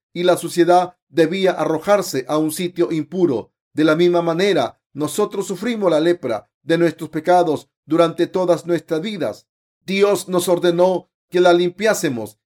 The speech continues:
y expulsásemos la suciedad. El pecado es sucio. Todo el mundo comete pecados. Dios mira los corazones de la gente, ve el pecado y lo juzga como sucio. Entonces les dice a las personas sucias que tienen que limpiarse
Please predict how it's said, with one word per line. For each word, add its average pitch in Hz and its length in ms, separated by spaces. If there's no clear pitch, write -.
y 165 140
expulsásemos 175 880
la 160 120
suciedad. 156 640
El 160 160
pecado 202 440
es 185 120
sucio. 143 520
Todo 233 220
el 214 100
mundo 202 360
comete 175 380
pecados. 160 600
Dios 170 420
mira 190 260
los 170 140
corazones 170 560
de 143 100
la 139 100
gente, 143 560
ve 208 360
el 196 100
pecado 175 640
y 175 120
lo 170 120
juzga 170 460
como 147 220
sucio. 131 520
Entonces 190 680
les 170 200
dice 196 360
a 170 80
las 160 140
personas 160 560
sucias 135 480
que 170 120
tienen 196 380
que 196 120
limpiarse 180 720